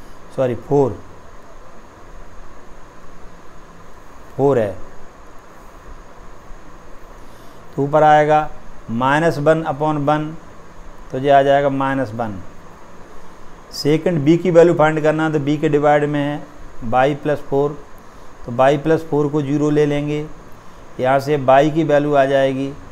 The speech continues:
माइनस फ़ोर। इसे अब बी की वैल्यू निकालते समय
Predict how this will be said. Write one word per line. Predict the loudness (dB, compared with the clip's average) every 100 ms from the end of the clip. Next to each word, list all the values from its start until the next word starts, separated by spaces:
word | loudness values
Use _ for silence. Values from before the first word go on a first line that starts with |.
| -14 -12 -10
माइनस | -4 -2 2 0 0 0
फ़ोर। | 0 0 -4 -16 -18 -18 -18 -20 -20 -20 -14 -8
इसे | -4 2 4
अब | 4 0 -14 -12
बी | -4 -2 0
की | 2
वैल्यू | 4 4 2
निकालते | 4 4 4 0
समय | -2 -2 0